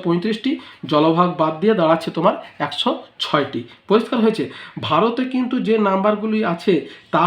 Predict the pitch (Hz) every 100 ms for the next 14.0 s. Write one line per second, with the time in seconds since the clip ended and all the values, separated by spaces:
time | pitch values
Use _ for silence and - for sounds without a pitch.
0 | 175 220 - 190 170 185 214 214 214 214
1 | - 196 190 185 170 165 160 160 151 143
2 | 123 107 - - - - 147 143 185 175
3 | 180 156 170 170 190 202 202 180 180 190
4 | 190 190 190 180 170 160 - 185 165 160
5 | 165 196 - 170 139 - - - 151 175
6 | 175 151 170 170 175 180 180 185 185 196
7 | 170 135 156 170 202 190 156 143 147 214
8 | - - - 113 147 214 220 262 240 220
9 | 202 185 160 175 190 190 180 180 180 226
10 | 170 180 214 226 214 214 190 185 156 156
11 | 165 170 165 165 160 165 190 156 131 120
12 | 110 165 175 170 165 170 180 170 - 196
13 | - - - - 151 180 170 147 160 196